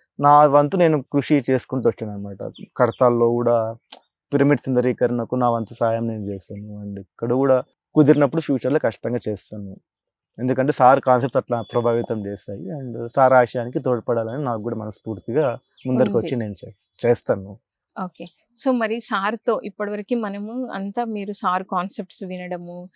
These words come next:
Speaker 1: మ్మ్.
Speaker 2: సార్ ఇచ్చినది బుక్ తీసుకోవడం అదంతా జరిగింది.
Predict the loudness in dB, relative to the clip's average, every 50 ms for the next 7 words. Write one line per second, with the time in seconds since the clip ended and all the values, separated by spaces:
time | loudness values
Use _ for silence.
0 | _ -16 -14 -12 -10 -10 -8 -2 0 2 2 2 0 -2 -6 -8 -8 -8 -6 -6
1 | -8 -8 -10 -10 -12 -10 -8 -8 -8 -6 -6 -6 -6 -6 -6 -6 -6 -8 -8 -8
2 | -10 -12 -12 -10 -8 -6 -6 -6 -6 -6 -10 -12 -12 -14